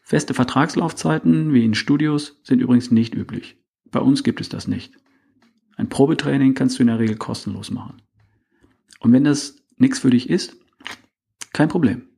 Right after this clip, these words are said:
Ist ja nur eine Idee. Zum Abschluss die Rezension bei iTunes von einer sechsundvierzigjährigen Podcast-Hörerin. Sie schreibt: „Durch Ralf neu in meinem Leben,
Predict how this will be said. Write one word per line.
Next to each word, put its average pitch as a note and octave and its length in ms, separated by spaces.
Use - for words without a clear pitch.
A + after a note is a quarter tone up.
Ist C3+ 160
ja B2+ 80
nur D3+ 140
eine D#3+ 100
Idee. D3+ 320
Zum A#2+ 180
Abschluss F#3+ 280
die - 100
Rezension C#3 640
bei B2 260
iTunes C#3+ 400
von A#2+ 180
einer A2+ 240
sechsundvierzigjährigen A#2+ 920
Podcast-Hörerin. - 880
Sie - 80
schreibt: - 380
„Durch - 180
Ralf E3 260
neu D3 180
in E3 80
meinem C3+ 240
Leben, C#3 400